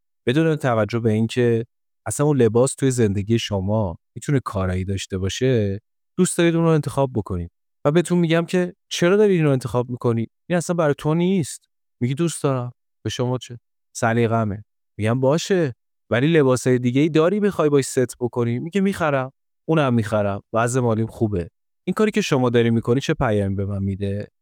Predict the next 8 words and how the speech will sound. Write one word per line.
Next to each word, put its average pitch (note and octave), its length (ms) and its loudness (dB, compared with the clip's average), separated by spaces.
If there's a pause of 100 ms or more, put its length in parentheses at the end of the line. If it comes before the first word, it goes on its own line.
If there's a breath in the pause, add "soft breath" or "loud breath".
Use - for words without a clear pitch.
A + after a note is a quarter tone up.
(240)
که G3 60 0
شما E3 300 0
حس E3+ 220 -2
ارزشمندی B2+ 760 0
در C3+ 180 0
درون A#2 460 0
خودت B2 420 -2
نداری، G#2+ 440 -2